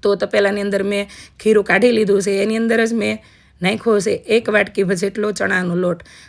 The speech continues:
જો કે તમે જ્યારે ખીરું દળો ત્યારે એની અંદર તમે ચણાની દાળ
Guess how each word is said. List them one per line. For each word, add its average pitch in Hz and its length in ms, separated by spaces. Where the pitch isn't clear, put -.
જો 202 100
કે 208 120
તમે 214 280
જ્યારે 208 220
ખીરું 214 300
દળો 214 200
ત્યારે 196 260
એની 190 100
અંદર 202 200
તમે 190 320
ચણાની 202 360
દાળ 101 240